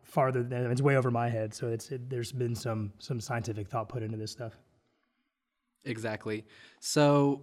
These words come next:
Speaker 2: we just got done talking about how many different choices there are out there for tethering your tools. And it can be a little daunting when you're starting to look at it on what you need and how you're gonna connect it and what's best to do.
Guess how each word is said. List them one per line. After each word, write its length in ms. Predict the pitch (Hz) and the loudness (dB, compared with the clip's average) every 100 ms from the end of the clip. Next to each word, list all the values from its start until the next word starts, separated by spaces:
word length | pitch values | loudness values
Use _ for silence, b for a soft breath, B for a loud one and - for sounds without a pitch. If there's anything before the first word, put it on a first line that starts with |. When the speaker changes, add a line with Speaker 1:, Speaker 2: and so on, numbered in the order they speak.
| - | 0
Speaker 2:
we 160 | 143 147 | 4 6
just 240 | 156 147 | 4 2
got 400 | 156 127 - 127 | 0 0 -4 -4
done 280 | 123 123 110 | -2 -2 -4
talking 440 | - 123 120 107 | 2 2 2 -4
about 260 | 92 92 92 | -4 -4 -6
how 120 | 95 | -6
many 220 | 95 95 | -6 -6
different 320 | 92 92 95 | -8 -8 -10
choices 500 | - 110 104 - 92 | -2 0 0 -2 -4
there 180 | 101 98 | -2 0
are 280 | 98 98 92 | 0 0 -2
out 280 | 101 98 - | -2 -2 -2
there 200 | 98 92 | -4 -4
for 340 | - 143 135 | -2 4 4
tethering 480 | 120 110 95 95 90 | 4 0 -2 -4 -4
your 140 | 90 90 | -6 -6
tools. 500 | - 95 90 90 - B B B | -4 -2 -2 -6 -12 B B B
And 360 | 117 113 110 110 | -4 -2 -2 -2
it 160 | 127 120 | -4 -4
can 200 | 127 120 | -6 -2
be 360 | 151 180 196 185 | 0 2 2 2
a 100 | 147 | 4
little 380 | 143 139 131 | 4 4 2
daunting 600 | 113 110 113 107 110 98 98 | 2 0 0 0 -4 -4 -4
when 180 | 101 | -4
you're 320 | 98 98 98 95 | -2 -2 -2 -2
starting 460 | - 113 110 104 | 0 2 2 -2
to 80 | 98 | -2
look 260 | 107 104 98 | -2 -2 -2
at 160 | 98 | -4
it 140 | 92 98 | -4 -4
on 280 | 101 98 | -4 -2
what 220 | 107 135 127 | 0 0 0
you 80 | |
need 480 | 120 117 117 117 110 | -4 -2 -2 -4 -4
and 340 | - 92 92 90 | -4 -4 -4 -6
how 220 | 113 117 | 0 0
you're 160 | 117 | 0
gonna 160 | 113 107 | -4 -6
connect 400 | - 110 101 - | -6 -8 -6 -4
it 180 | 104 95 | -4 -4
and 220 | 95 92 | -6 -4
what's 280 | 98 104 - | -2 -2 -4
best 380 | - 95 - - | -6 -6 -6 -12
to 80 | 98 | -6
do. 360 | 101 98 90 | -2 0 -2